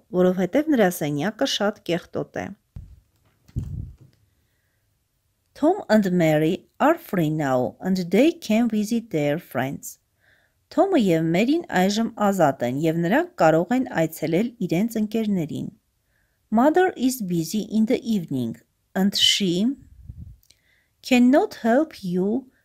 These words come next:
to do your lessons. Մայրիկը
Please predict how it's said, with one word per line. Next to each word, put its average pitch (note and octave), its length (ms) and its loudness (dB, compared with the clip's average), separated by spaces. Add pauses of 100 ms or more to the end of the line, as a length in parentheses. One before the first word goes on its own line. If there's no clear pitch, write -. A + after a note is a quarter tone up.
(160)
to G3+ 160 -2
do G3 200 0
your A#3+ 320 2
lessons. - 840 -4 (680)
Մայրիկը A3+ 480 4